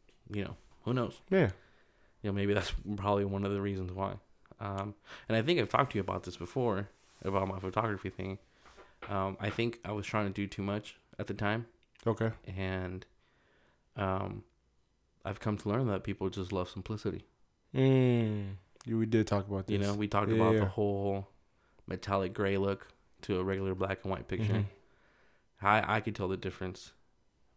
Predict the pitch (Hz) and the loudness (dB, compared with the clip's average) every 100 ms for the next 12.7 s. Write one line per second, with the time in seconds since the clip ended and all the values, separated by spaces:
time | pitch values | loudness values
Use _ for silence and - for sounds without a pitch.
0 | _ 101 95 - - 113 104 107 110 117 | _ 0 0 -2 0 2 4 4 4 4
1 | 117 107 113 117 107 - - - - 117 | 4 6 6 6 6 0 -4 -8 -2 2
2 | 110 - 113 110 110 110 110 104 101 104 | 2 2 0 4 4 4 4 4 2 0
3 | - 107 104 101 107 - - - - 110 | 0 0 2 0 -4 -10 -14 -20 -12 2
4 | 127 95 - - _ _ - - 107 104 | 4 4 2 -16 _ _ -20 -6 -2 0
5 | 95 95 98 71 - _ _ _ _ _ | 2 0 -2 -6 -10 _ _ _ _ _
6 | _ - 113 101 92 - 101 85 - _ | _ -2 2 4 2 0 -2 -2 -10 _
7 | _ _ _ _ _ _ _ _ _ _ | _ _ _ _ _ _ _ _ _ _
8 | _ - - _ _ _ - 110 98 95 | _ -20 -20 _ _ _ 0 2 2 0
9 | - 107 113 110 104 98 - 98 98 95 | 0 2 2 2 2 2 2 -2 -2 -8
10 | - 87 - - _ - 117 113 98 90 | -4 -6 -6 -16 _ 0 2 4 2 -2
11 | - 113 117 - - - 185 220 - 127 | -4 -4 -4 -8 -20 -6 2 2 2 -2
12 | - 110 101 101 95 104 101 | 0 0 0 0 0 0 -2